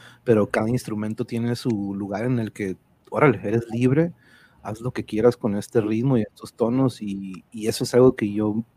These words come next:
vi, veía, ¿no? Cuando de repente salían con jazz, dije, "Ah, ok", lo relacionaba mucho con eso, de que de repente yo creo que al hacer las coreogra-, las coreografías había esta fluidez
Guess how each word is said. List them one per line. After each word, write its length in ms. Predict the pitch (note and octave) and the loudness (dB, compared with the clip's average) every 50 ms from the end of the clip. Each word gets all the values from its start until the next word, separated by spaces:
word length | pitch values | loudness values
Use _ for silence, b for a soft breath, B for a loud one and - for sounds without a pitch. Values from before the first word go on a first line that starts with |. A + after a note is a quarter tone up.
| _ _ - A#2 | _ _ -18 -8
vi, 200 | A2 B2 B2 A#2+ - | -6 -4 -4 -2 -2
veía, 320 | A2+ G#2 G#2+ B2+ B2+ G2+ F2+ | 0 2 2 2 2 2 0
¿no? 140 | A2+ B2 | -2 -2
Cuando 260 | - - A2 G#2 G2+ G2 | 0 0 0 2 2 0
de 80 | F#2+ | -2
repente 340 | - G2+ - - F#2+ - - | -2 -6 -10 -14 -16 -18 -16
salían 280 | - - G2+ G#2 G2+ - | -8 -6 -4 -4 -2 -2
con 220 | - A2+ A2+ A2 | 0 0 0 0
jazz, 380 | - A#2 A2+ A#2+ A#2+ - - G#2+ | 2 2 4 4 2 0 -6 -16
dije, 200 | G2+ - - - | -12 -10 -8 -6
"Ah, 180 | G#2 A2 G2+ | -4 -4 -6
ok", 160 | G2+ - - G#2+ G2 F#2+ _ | -6 -6 -6 -8 -8 -8 _
lo 120 | G#2 G#2+ G#2 | -4 -4 -2
relacionaba 520 | G#2+ G#2 G2+ G2 - G2+ G2+ G2+ G#2 G#2 G#2+ | -2 -2 -4 -4 -4 -4 -4 -4 -2 -2 -2
mucho 320 | G#2 A2 A2 - - G2+ | -2 -2 -2 -4 -6 -6
con 180 | - F#2+ F#2 G2 | -6 -6 -6 -6
eso, 220 | G2+ - - - B B B B B B B B B - | -8 -10 -14 -18 B B B B B B B B B -10
de 120 | - - G2 | -8 -8 -4
que 120 | - - G#2+ | 0 2 2
de 60 | G2+ | 2
repente 340 | G2+ G#2 - - F#2+ - A2 | 2 0 -4 -6 -2 0 2
yo 100 | A2+ G#2 | 2 2
creo 100 | - G#2+ | 0 0
que 80 | - A#2+ | 2 2
al 60 | G#2+ | 2
hacer 180 | - - - A2 | 2 0 -2 -4
las 120 | G#2+ - | -2 2
coreogra-, 360 | - B2+ G#2+ A2 G2 G2+ G2+ - - | 2 2 4 4 2 0 -2 -4 -4
las 120 | G2 F#2+ - | -6 -6 -2
coreografías 680 | - G#2+ G2+ G2 G2 G2 G2 - _ - A#2+ C3 C#3 - - - - | -2 -2 -2 -2 -2 -4 -6 -10 _ 0 2 4 4 2 0 -6 -6
había 220 | G2 G#2 G2+ G2+ | -2 0 2 2
esta 260 | G#2 - - - A#2 A2 | 2 0 2 2 2 2
fluidez 480 | - - - G#2 G2 G2+ G2 G#2 A2 | 2 0 -2 -2 0 0 2 0 0